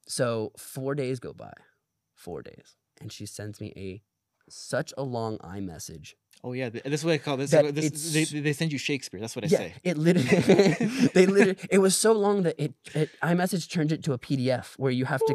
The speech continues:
Speaker 1: click.
Speaker 2: Ooh,
Speaker 1: Have you
Speaker 2: that's
Speaker 1: seen that?
Speaker 2: scary.
Speaker 1: Where you,
Speaker 2: No, I
Speaker 1: so
Speaker 2: haven't
Speaker 1: there's,
Speaker 2: had
Speaker 1: there's
Speaker 2: that.
Speaker 1: two kinds.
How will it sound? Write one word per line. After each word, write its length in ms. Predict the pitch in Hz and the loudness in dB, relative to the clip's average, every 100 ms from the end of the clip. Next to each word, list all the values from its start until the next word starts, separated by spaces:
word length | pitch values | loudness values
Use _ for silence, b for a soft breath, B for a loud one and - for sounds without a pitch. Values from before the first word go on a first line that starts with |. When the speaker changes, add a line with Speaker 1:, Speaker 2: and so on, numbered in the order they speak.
| 415 | 0
Speaker 1:
click. 200 | 370 262 233 | -2 -2 -2
Speaker 2:
Ooh, 60 | |
Speaker 1:
Have 140 | 165 165 | -2 0
you 60 | |
Speaker 2:
that's 120 | 196 208 | 0 2
Speaker 1:
seen 180 | 202 | 4
that? 100 | 220 | 4
Speaker 2:
scary. 340 | 185 170 175 156 | 2 -2 -6 -6
Speaker 1:
Where 220 | 151 170 | 0 2
you, 160 | 165 165 | 4 2
Speaker 2:
No, 80 | |
I 40 | 143 | 6
Speaker 1:
so 100 | 208 | 6
Speaker 2:
haven't 80 | 202 | 8
Speaker 1:
there's, 140 | 202 | 6
Speaker 2:
had 100 | 147 | 6
Speaker 1:
there's 200 | 190 180 - | 4 4 2
Speaker 2:
that. 40 | |
Speaker 1:
two 140 | 240 | -2
kinds. 380 | 226 208 117 104 | -2 -4 -6 -8